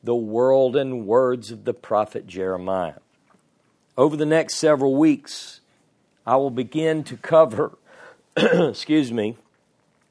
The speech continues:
the first four years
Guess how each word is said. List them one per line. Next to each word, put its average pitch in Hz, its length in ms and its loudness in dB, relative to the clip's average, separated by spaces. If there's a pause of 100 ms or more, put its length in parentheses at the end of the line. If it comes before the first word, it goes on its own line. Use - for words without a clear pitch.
(100)
the 110 140 0
first 180 440 2
four 208 640 8 (140)
years 135 880 2